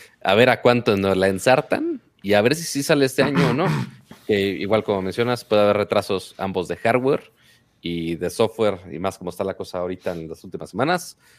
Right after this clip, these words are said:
sí podría haber retrasos de todo tipo, sabor y color. Así que esperemos salga lo más temprano posible, que no nos las ensarten tan feo,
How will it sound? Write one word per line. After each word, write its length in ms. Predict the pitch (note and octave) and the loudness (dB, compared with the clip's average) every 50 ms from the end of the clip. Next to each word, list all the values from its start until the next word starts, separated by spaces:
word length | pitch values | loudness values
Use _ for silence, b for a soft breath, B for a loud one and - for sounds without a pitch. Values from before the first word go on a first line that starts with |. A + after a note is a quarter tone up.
| b b b _ _ | b b b _ _
sí 380 | - - - - - A2 G#2 | -14 -14 -10 -4 -2 -2 -2
podría 420 | F2+ _ G#2+ G2+ F#2+ F#2 G2 F#2+ F2+ | 0 _ 0 0 2 2 2 2 2
haber 240 | F2+ F2+ F#2 F2+ | 0 0 -2 -2
retrasos 540 | F2+ F2 E2 - - F2 E2+ - - E2+ - | -2 -4 -6 -4 -4 -4 -4 -4 -8 -14 -10
de 140 | - D2+ D2 | -10 -10 -10
todo 280 | - _ E2+ E2+ E2 - | -6 _ -4 -4 -4 -6
tipo, 200 | - - - F2 | -10 -12 -12 -10
sabor 240 | - F2 E2 E2+ F2+ | -10 -6 -4 -4 -4
y 40 | F2 | 2
color. 400 | - C#3+ E3+ G3+ G#3 - _ _ _ _ _ | 4 4 4 4 0 -4 _ _ _ _ _
Así 200 | - - - F#2+ | -14 -12 -12 -4
que 280 | - G2+ F#2 - - _ _ _ _ _ _ _ _ _ _ | 0 0 0 0 -2 _ _ _ _ _ _ _ _ _ _
esperemos 720 | F#2+ F2+ - _ G2+ G2 G2 G2+ F#2+ - - - - - _ _ _ _ _ _ _ _ | -10 -10 -4 _ -2 -2 0 -2 -4 -4 -6 -18 -20 -20 _ _ _ _ _ _ _ _
salga 400 | _ - - - G2 G2 F#2+ F#2 | _ -8 -2 0 0 0 0 0
lo 140 | F2+ F2 F2 | -2 -2 -4
más 260 | F#2 F#2 F#2 F2+ - | -4 -6 -8 -8 -8
temprano 460 | - F2+ E2+ D#2+ - D#2 D#2 D#2 D#2+ - | -10 -10 -10 -8 -10 -12 -12 -12 -16 -18
posible, 560 | _ - - - - D#3+ D#3 D3+ E3+ F#3+ F#3 _ _ _ _ _ _ _ _ _ _ _ _ _ _ _ | _ -18 -12 -8 -6 -6 -4 -4 -6 -8 -10 _ _ _ _ _ _ _ _ _ _ _ _ _ _ _
que 120 | _ F2+ | _ -4
no 260 | E2+ F2 F2+ F#2+ F#2+ F#2+ | -4 -4 -4 -4 -4 -4
nos 140 | F2 D#2+ | -4 -6
las 180 | D2 D2 - - | -6 -8 -10 -12
ensarten 480 | D2 D2+ - - D#2 - _ D#2 D#2 D2+ | -16 -14 -12 -14 -14 -12 _ -14 -14 -12
tan 220 | _ D2+ D#2 E2 | _ -12 -12 -2
feo, 320 | _ D3 F#3 B3+ F4 - | _ 0 0 0 -2 -6